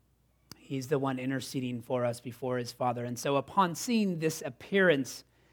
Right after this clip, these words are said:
of the Son of Man, John experiences the effect of glory. That's the, the second part there in your outline, verse seventeen A, the effect of glory.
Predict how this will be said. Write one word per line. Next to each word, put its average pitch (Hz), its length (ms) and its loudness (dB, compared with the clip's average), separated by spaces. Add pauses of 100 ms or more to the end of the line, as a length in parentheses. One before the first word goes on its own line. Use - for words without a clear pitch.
(560)
of 143 120 0
the 151 60 2
Son 170 260 2
of 165 80 4
Man, 156 300 4
John 156 300 4
experiences 147 760 0
the 139 120 2
effect 139 380 -2
of 117 140 -8
glory. 117 280 -4
That's 135 280 -8
the, 123 240 -12 (420)
the 139 60 -18
second 135 380 -4
part 123 260 -2
there 127 140 -4
in 123 80 -4
your 123 120 -4
outline, 127 380 0
verse 120 200 -10
seventeen 131 640 -6
A, 143 200 2
the 131 160 -2
effect - 540 -4
of 123 220 -10
glory. 123 460 -4